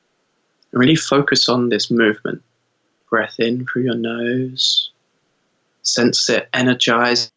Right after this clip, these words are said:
and activate the chi, the fullness of your body, the fullness of your presence.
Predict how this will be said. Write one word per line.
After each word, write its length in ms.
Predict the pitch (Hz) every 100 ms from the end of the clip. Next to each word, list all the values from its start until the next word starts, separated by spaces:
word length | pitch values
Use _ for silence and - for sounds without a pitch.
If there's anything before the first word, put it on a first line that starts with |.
| _ _ -
and 140 | 113 -
activate 680 | 131 - - 120 - 117 127
the 80 | -
chi, 560 | - - 117 117 135 135 _ _ _ _ _ -
the 80 | -
fullness 640 | - 123 123 127 127 -
of 140 | 107
your 100 | 113
body, 440 | 107 110 117 139 - _ _ _ _ _ _ _ _ _ -
the 60 |
fullness 500 | - 113 113 110 -
of 120 | 107
your 100 | 123 - -
presence. 680 | - 101 - - - -